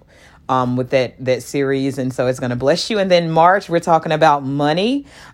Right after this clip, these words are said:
Um, if, for those who don't know, I've been in the financial industry for six years.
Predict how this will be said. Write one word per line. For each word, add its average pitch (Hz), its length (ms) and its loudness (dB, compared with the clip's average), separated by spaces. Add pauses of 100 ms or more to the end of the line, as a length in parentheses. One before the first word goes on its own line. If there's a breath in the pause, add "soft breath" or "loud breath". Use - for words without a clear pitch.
Um, 165 280 0
if, 165 220 -4
for 170 140 4
those 165 280 2
who 170 120 -4
don't 156 300 0
know, 156 180 0
I've 147 180 0
been 147 180 -2
in 143 100 -2
the 139 100 0
financial 135 680 -4
industry 135 460 -6
for 131 180 -10
six 135 360 -8
years. 139 480 -2